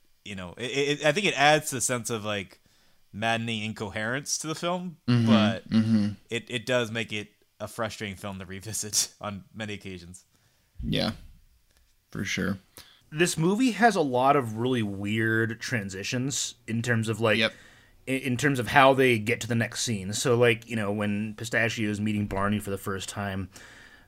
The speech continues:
Speaker 3: um, he's like, "And now," he looks around, he's like, "And now, hungry patrons." It's like, why the crap would you say that to a little boy and be like, "All right, well, I'm going to work"?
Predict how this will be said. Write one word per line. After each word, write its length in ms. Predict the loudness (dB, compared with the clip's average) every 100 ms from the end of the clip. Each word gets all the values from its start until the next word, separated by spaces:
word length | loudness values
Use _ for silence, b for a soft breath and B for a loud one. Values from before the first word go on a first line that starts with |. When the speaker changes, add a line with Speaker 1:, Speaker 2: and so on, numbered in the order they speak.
| _
Speaker 3:
um, 580 | -2 0 -2 -4 -6 -10 -18 -20 -8
he's 220 | -6 -4
like, 200 | -6 -6
"And 260 | -4 -4 -2
now," 260 | 4 4 4
he 120 | 4
looks 180 | 2 4
around, 200 | 6 6
he's 60 | 4
like, 80 |
"And 160 | -2 4
now, 420 | 10 12 12 10 B B B
hungry 360 | 4 4 4
patrons." 640 | 2 2 0 -4 -10 -10 -12 b b b b b b
It's 80 |
like, 120 | -6 2
why 100 | 2
the 60 |
crap 340 | 4 8 8 8
would 100 | 0
you 60 | -2
say 140 | 0
that 140 | 0 0
to 140 | -2
a 20 |
little 280 | 0 0 -2
boy 280 | 0 2 2
and 100 | 0
be 60 |
like, 180 | -2 -2
"All 60 | 2
right, 200 | 4 4
well, 140 | 0
I'm 100 | -2
going 220 | 0 0 0
to 40 |
work"? 400 | 2 2 2 -4